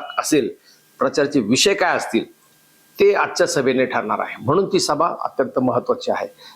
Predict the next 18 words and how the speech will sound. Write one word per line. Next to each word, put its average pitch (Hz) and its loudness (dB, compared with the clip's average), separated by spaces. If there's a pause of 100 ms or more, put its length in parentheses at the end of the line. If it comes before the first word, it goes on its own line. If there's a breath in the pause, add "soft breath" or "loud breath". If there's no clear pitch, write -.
(200)
राष्ट्रवादी 190 2
काँग्रेस 175 2
जी 147 2
आता, 175 2
अ, 113 0
एकदम, 151 2
अ, 113 4 (180)
थोडक्यात, 135 0
अ, 110 4 (120)
बॅकफुटला 196 2
गेलेली 131 4
आहे, 104 -2 (520)
कदाचित 180 0
या 156 2
सभेमुळं, 143 2 (580 soft breath)
अजित 156 4
पवारांच्या 147 2
सभेमुळं 117 2